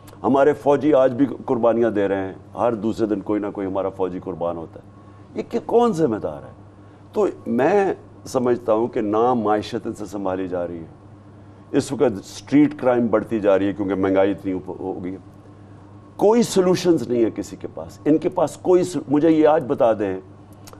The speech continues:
कि हमारा जो, जो बढ़ता जा रहा है अब gap,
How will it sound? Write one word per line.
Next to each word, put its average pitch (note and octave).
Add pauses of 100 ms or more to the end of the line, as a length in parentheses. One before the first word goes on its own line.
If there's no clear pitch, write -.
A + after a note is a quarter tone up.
(120)
कि C#3
हमारा B2
जो, C#3+
जो B2+
बढ़ता B2
जा A#2
रहा A#2
है A2+
अब F#2
gap, G#2